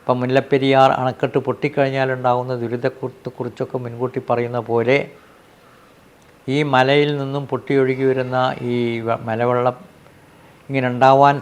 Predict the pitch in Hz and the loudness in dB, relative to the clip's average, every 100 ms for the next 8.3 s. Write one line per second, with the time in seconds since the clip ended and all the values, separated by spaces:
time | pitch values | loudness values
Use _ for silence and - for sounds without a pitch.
0 | - 127 127 131 131 123 123 123 120 123 | 2 4 4 0 0 0 -2 -2 -6 -2
1 | 131 127 127 120 117 120 123 - - 127 | 0 0 -2 -2 -2 -4 -6 -6 0 0
2 | 135 - - - - - - - - - | -2 -8 -20 -20 -20 -20 -20 -20 -20 -20
3 | - - 131 151 175 160 135 - 147 135 | -10 -2 0 2 4 4 2 -4 -2 0
4 | 135 135 123 127 139 147 - 135 131 139 | -2 -2 2 4 4 2 0 0 0 -4
5 | 135 131 131 131 - 123 127 143 127 120 | -4 -6 -6 -6 -4 -2 2 2 0 -4
6 | 101 104 98 101 117 - - - - - | -2 -4 -4 -6 -10 -20 -20 -20 -20 -20
7 | - - - - - 120 127 123 120 135 | -20 -20 -20 -12 -6 -4 -2 0 2 4
8 | 143 143 | 4 2